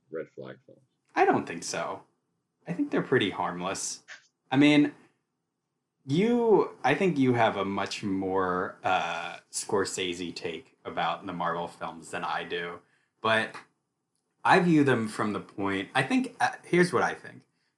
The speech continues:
Speaker 2: I think you view them from the point of a monopoly, where I view them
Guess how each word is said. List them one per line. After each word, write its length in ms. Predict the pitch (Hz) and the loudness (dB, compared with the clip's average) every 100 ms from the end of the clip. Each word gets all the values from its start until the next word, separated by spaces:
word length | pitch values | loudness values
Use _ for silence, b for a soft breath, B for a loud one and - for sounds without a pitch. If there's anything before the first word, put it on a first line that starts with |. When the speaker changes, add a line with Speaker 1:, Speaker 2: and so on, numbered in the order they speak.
| _ | _
Speaker 2:
I 140 | 127 175 | 2 4
think 280 | 208 175 131 | 2 -2 0
you 160 | 127 | 0
view 260 | 104 101 95 | 0 -4 -2
them 180 | 92 90 | -2 -4
from 220 | 95 90 | -4 -6
the 80 | 87 | -6
point 480 | - - 92 90 - - | -10 -10 -8 -8 -12 -10
of 180 | 90 90 | -6 -4
a 80 | |
monopoly, 840 | 82 85 85 85 85 110 117 123 127 _ _ _ _ | -4 -6 -6 -6 -2 -2 0 -2 -6 _ _ _ _
where 260 | 101 95 - | 0 0 4
I 300 | 107 120 117 | 4 4 2
view 240 | 107 101 | 0 -2
them 380 | 95 92 90 | 0 0 -2